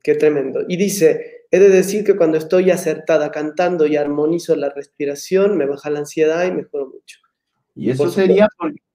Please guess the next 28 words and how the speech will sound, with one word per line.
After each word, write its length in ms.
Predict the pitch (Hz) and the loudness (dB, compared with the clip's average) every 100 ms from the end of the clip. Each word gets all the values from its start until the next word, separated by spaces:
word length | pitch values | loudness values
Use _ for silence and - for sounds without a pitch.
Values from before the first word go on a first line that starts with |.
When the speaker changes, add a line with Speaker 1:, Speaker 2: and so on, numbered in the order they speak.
| _ - _ | _ -20 _
Speaker 2:
perdón, 300 | 127 123 131 131 | -8 -6 -6 -2
y 160 | 151 | 0
eso 220 | 175 180 | 0 0
sería 560 | 180 175 180 202 196 _ | 0 2 2 2 -2 _
porque 360 | - 226 - 151 | -6 -4 -2 0
ella 380 | 160 180 185 185 - - _ _ _ - | 2 4 4 0 -8 -20 _ _ _ -4
tendrá 640 | 175 170 165 165 185 196 - | -2 0 0 2 2 0 -2
o 160 | 147 | -2
carencia 680 | 147 147 165 175 135 127 123 | 0 2 2 0 -2 -2 0
o 100 | 120 | 2
exceso 460 | 123 - 156 151 190 | 0 -2 -4 -2 0
de 80 | 175 | 0
lo 100 | 147 | 0
que 80 | 143 | 0
los 120 | 131 | 0
chinos 280 | 151 160 160 | -2 -4 -2
llaman 260 | 170 185 | 0 0
el 120 | 170 147 | 2 2
elemento 460 | 139 151 170 180 | 2 0 -2 -2
metal, 520 | 160 120 131 104 104 | -2 0 0 -2 -4
que 100 | 104 | -8
es 80 | 120 | -4
el 120 | 147 143 | -2 -2
que 60 | |
afecta 460 | 131 131 135 202 175 | -2 -2 -2 -2 0
al 60 | |
aparato 380 | 147 135 139 135 | 2 2 0 0
respiratorio. 800 | 147 135 135 117 104 123 110 107 | -2 -2 -2 -4 -2 -4 -4 -10